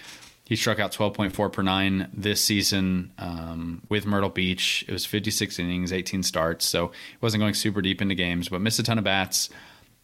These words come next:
You want the walk rate to get a little bit better than five point three per nine, so that'll be the question for him moving forward. But that's a player further down who I think still has pretty loud stuff, maybe did about what you would expect,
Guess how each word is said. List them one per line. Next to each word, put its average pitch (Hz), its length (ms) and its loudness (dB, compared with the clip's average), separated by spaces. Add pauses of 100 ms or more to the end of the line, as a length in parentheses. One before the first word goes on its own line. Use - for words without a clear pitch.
(100)
You 107 160 0
want 98 220 2
the 98 60 0
walk 92 260 2
rate 90 160 2
to - 80 -4
get 92 120 0
a 87 40 0
little 87 180 0
bit 80 120 -2
better 90 220 4
than 87 180 0
five 87 240 0
point 87 200 -4
three 92 160 -2
per 92 140 -2
nine, 90 320 0
so 90 160 -2
that'll 95 200 2
be 90 100 0
the 85 60 0
question 90 300 -2
for 85 80 -6
him 92 120 0
moving 87 260 0
forward. 90 340 0
But 104 80 -2
that's 131 180 2
a - 40 -2
player 98 200 0
further 85 280 -2
down 87 320 0
who 85 240 -2 (360)
I 123 80 0
think 107 160 0
still 101 180 0
has 95 320 0 (420)
pretty 175 180 0
loud 135 220 2
stuff, 127 440 2
maybe 117 220 2
did 107 380 2 (140)
about 101 320 0
what 123 120 -2
you 117 120 2
would 117 100 4
expect, 113 640 0